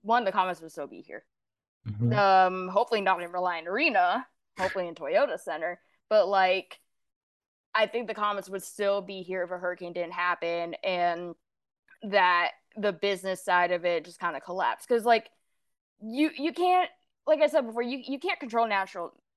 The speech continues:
Speaker 1: natural disasters. That's just not something that you can just be like, "Poof, go away, hurricane, bye." If we did that, then Hurricane Harvey wouldn't have come and devastated Houston in twenty seventeen.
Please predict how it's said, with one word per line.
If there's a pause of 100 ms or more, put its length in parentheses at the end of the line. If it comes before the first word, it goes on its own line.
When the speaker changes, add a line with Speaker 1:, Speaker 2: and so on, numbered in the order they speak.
(120)
Speaker 1:
natural
disasters.
That's
just
not
something
that
you
can
just
be
like,
"Poof,
go
away,
hurricane,
bye." (500)
If
we
did
that,
then
Hurricane
Harvey
wouldn't
have
come
and
devastated
Houston
in
twenty
seventeen.